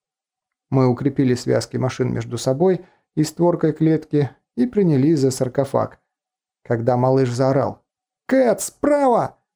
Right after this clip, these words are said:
Сорвал с зажима свою винтовку и начал стрелять. Я тоже схватил оружие, стреляя в том же направлении, что и он, хотя еще ничего не видел. Потом я увидел.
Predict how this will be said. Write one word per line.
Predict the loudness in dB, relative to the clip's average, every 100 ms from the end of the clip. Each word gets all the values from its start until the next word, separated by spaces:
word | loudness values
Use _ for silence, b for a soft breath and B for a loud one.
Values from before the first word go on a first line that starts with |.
| _ _ _ _ _ _
Сорвал | -6 -2 2 2 0
с |
зажима | 0 0 2 0
свою | 0 2 2
винтовку | 2 2 0 0 -2
и | 0
начал | 2 2 0 -2
стрелять. | 0 0 2 0 -2 -12 _ _ _ _ _ _ -16
Я | -4 -2 0
тоже | -2 -2 -2
схватил | -2 -2 0 2
оружие, | 2 2 0 -2 -6 -8 _ _ _
стреляя | -2 2 4 2
в | 0
том | 0 2 4
же | 2
направлении, | 2 2 2 2 4 2
что | 0 0 0
и | 2
он, | 2 2 0
хотя | -2 -2 -2
еще | -2 -2 0
ничего | 0 0 -4 0
не | 2 2
видел. | 2 2 -2 -4 _ _ _ _ _ _ _ _ -4
Потом | -4 0 0 0
я | 0 -2
увидел. | -2 -4 -4 -6 -10